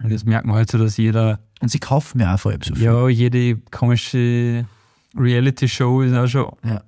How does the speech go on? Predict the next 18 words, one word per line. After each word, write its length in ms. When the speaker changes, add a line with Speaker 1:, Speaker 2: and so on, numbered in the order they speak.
Speaker 1:
ist 120
auch 100
schon 140
dabei 420
und 100
es 160
sind 200
immer 180
so, 280
ja, 200
immer 200
die 160
Inhalte, 360
die 100
mich 140
interessieren. 540
Und 160
deswegen 460